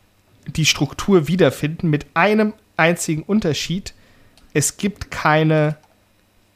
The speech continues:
Veränderung, es gibt kein Elixier. Also das Elixier steht im, im, in, in der, in der Heldengeschichte für das,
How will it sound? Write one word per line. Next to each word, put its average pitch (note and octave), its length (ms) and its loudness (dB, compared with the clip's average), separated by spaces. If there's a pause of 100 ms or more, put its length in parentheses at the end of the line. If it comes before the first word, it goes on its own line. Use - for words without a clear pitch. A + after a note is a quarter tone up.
(160)
Veränderung, D3 680 0
es - 160 -12
gibt - 220 -6
kein C3+ 280 -2 (100)
Elixier. D3 960 0 (240)
Also B2+ 160 -2
das C3 160 -8
Elixier D3 580 -6
steht D#3 560 -4
im, C3+ 340 -2 (840)
im, B2+ 380 0
in, C3 260 -2
in C#3 140 -6
der, B2 320 -4
in C3+ 60 -4
der B2 100 0
Heldengeschichte C#3+ 720 -4
für B2+ 420 -2 (120)
das, - 440 -4